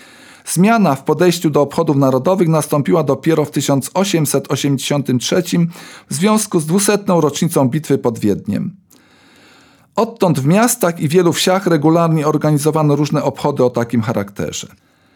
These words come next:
Uroczystości honorujące różne wydarzenia i osoby związane z historią Polski organizowano w wielu miastach i wsiach. Szczególnie uroczyście świętowano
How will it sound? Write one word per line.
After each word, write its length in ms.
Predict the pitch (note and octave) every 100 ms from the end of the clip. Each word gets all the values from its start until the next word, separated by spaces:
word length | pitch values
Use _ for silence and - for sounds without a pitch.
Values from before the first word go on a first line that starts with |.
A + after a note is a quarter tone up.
| _ _ _ _
Uroczystości 840 | - F3 F#3 F#3 E3 B3 C4 - F3
honorujące 800 | F3+ F3 E3+ E3+ F#3+ G#3 G#3 F3
różne 300 | E3+ F3+ D#3
wydarzenia 680 | D3 D3 C3+ F#3+ G3 D#3
i 160 | - D#3
osoby 380 | D3+ F#3+ E3 D3
związane 520 | D3 D3 E3+ D#3+ D3
z 100 | -
historią 500 | C#3+ - D#3+ C#3+ C3
Polski 560 | E3 F3 E3+ - F3 F3+ - - - -
organizowano 1000 | G3+ F#3 F3+ D#3+ D#3 D#3+ E3 D#3 - -
w 120 | C3
wielu 300 | B2 F3 E3+
miastach 540 | D3+ D3 - - C#3+ -
i 60 |
wsiach. 500 | B2 - G2 - - - _ - _ - - _ -
Szczególnie 720 | - G#3 G3+ C4 A3+ G3 F3+
uroczyście 960 | E3 D#3 - D#3+ D#3+ - D3+ D#3 G#3+ A3 - _
świętowano 1000 | - - F#3 F3 E3+ F#3 F#3 F3+ F3